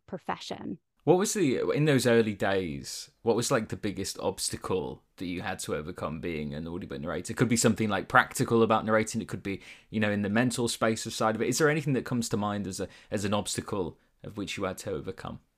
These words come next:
Speaker 1: I think it was the technical aspect of everything. It
Speaker 2: Mm-hmm.
Speaker 1: was actually figuring out how to set up my booth and, um, learning, mm, how to use the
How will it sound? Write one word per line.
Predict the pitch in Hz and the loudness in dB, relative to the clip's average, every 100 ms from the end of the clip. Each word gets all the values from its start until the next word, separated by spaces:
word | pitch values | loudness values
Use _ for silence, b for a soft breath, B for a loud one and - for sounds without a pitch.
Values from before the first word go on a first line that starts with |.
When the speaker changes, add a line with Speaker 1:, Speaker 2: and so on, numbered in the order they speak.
| _ _ _ | _ _ _
Speaker 1:
I | 233 247 | 2 2
think | 269 262 | 0 -2
it | 302 | -2
was | 294 - | -4 -4
the | 285 | -8
technical | - 190 - 180 - 175 165 - | -6 -8 -6 -8 -4 -4 -4 -4
aspect | 170 170 - 165 - | -6 -6 -10 -12 -8
of | 175 | -8
everything. | 165 160 175 175 160 160 170 _ _ - | -8 -8 -8 -8 -6 -6 -10 _ _ 0
It | |
Speaker 2:
Mm-hmm. | - | 0
Speaker 1:
was | 208 - - | 0 -4 -4
actually | - - - - 254 240 226 220 208 196 _ _ - | -4 -4 -6 -8 -4 -4 -4 -4 -6 -8 _ _ -2
figuring | 233 180 214 208 202 | -2 0 0 2 2
out | 196 185 - _ - | 2 2 0 _ -16
how | 180 185 | -8 -6
to | 180 | -4
set | 180 - 170 | -4 -4 -2
up | 170 | -4
my | 214 196 - | -4 -6 0
booth | 370 339 254 - - | 2 4 2 0 0
and, | 180 175 170 170 170 _ _ _ _ _ | 0 2 0 -2 -4 _ _ _ _ _
um, | 185 180 175 170 165 165 160 165 - _ _ _ - | 0 0 2 0 2 0 0 -4 -10 _ _ _ -10
learning, | 196 202 202 190 185 180 180 180 175 _ _ _ _ _ _ - | -4 0 2 2 2 2 2 0 -4 _ _ _ _ _ _ -6
mm, | 190 190 180 175 170 185 | -2 0 0 -2 -2 -4
how | 180 202 | -4 -2
to | |
use | 196 185 190 185 - | -2 -2 -2 -4 -4
the | 185 175 170 170 165 | -4 -2 -2 -2 -4